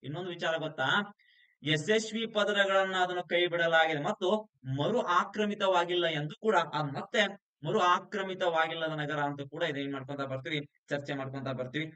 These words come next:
ಹಂಗಂದ್ರೆ ಸಂಪೂರ್ಣವಾಗಿ ಬೆಂಕಿಯಿಂದ ಆಹುತಿಗೊಳಪಟ್ಟಿರ್ತಕ್ಕಂಥ ನಗರ ಅಂತ ಕೇಳಿದ್ರೆ ಕೋರ್ಟ್ ಡಿ ಜಿ ಅಂತ ನಾವ್ ಏನ್ ಮಾಡ್ಕೊಂತ ಬರ್ತೀವಿ,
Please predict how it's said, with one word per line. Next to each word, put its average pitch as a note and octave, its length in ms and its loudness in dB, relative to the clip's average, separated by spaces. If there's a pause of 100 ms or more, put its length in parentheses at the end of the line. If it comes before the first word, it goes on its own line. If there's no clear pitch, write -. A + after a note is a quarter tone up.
ಹಂಗಂದ್ರೆ F3+ 560 2
ಸಂಪೂರ್ಣವಾಗಿ G#3 800 -2
ಬೆಂಕಿಯಿಂದ G3 520 -2 (360)
ಆಹುತಿಗೊಳಪಟ್ಟಿರ್ತಕ್ಕಂಥ E3+ 1160 -2
ನಗರ D3+ 320 -2
ಅಂತ E3 160 0
ಕೇಳಿದ್ರೆ D#3 400 -2
ಕೋರ್ಟ್ - 520 -2
ಡಿ E3 180 -4
ಜಿ D#3+ 140 -4
ಅಂತ D3 180 -4
ನಾವ್ C#3 240 -2
ಏನ್ C3 140 -6
ಮಾಡ್ಕೊಂತ C3 280 -6
ಬರ್ತೀವಿ, B2+ 400 -4